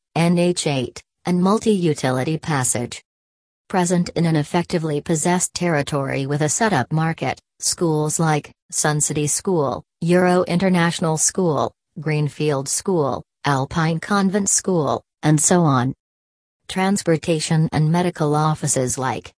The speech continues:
Park Hospital, Medanta, Vedic Clinic, Balaji Medical Clinic, Sargent Medical College, and Hospital, are close by. In excess of five elite medical clinics in practically no time.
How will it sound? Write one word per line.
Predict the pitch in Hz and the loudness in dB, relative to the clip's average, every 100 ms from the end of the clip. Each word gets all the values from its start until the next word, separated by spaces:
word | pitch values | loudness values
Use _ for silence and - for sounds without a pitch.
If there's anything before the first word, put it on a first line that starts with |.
| _ - | _ -8
Park | - 156 131 | -4 -2 -4
Hospital, | - 165 165 - 170 170 185 - - | -2 -2 0 0 0 0 -2 -8 -4
Medanta, | 170 151 139 143 117 - _ - | 0 0 0 -2 -4 -6 _ -4
Vedic | 147 151 160 - | -2 0 -2 -4
Clinic, | - 160 135 - _ - | -2 -2 -4 -8 _ -6
Balaji | 147 151 151 147 156 160 | -2 0 2 0 0 0
Medical | 160 190 175 170 151 | 2 2 0 -2 -6
Clinic, | - 175 143 - - _ | -2 -2 -2 -6 -16 _
Sargent | - 208 190 180 185 | -4 0 2 2 0
Medical | 175 185 196 190 | 2 0 2 0
College, | 170 170 143 139 147 - - _ | -2 0 0 0 -2 -6 -14 _
and | 160 151 | 0 0
Hospital, | 160 165 - 170 170 180 - _ | 0 -2 0 0 0 0 -4 _
are | 160 160 | 0 0
close | - 185 180 185 - | 2 2 2 2 0
by. | 156 147 127 92 - _ _ _ _ _ _ | -2 -2 -4 -6 -10 _ _ _ _ _ _
In | 196 190 | 2 4
excess | 185 - 180 175 | 2 2 2 2
of | - 180 | -4 -8
five | - 175 190 202 | -4 -2 0 2
elite | 214 208 226 226 | 2 2 2 2
medical | 196 196 - 135 | 0 0 0 -4
clinics | - 196 190 180 - | -2 2 2 2 -4
in | - 160 | -2 -2
practically | 151 180 170 180 - 175 | 0 0 0 -2 -2 0
no | 160 156 | 2 2
time. | 147 - 220 185 120 | 0 -2 0 0 0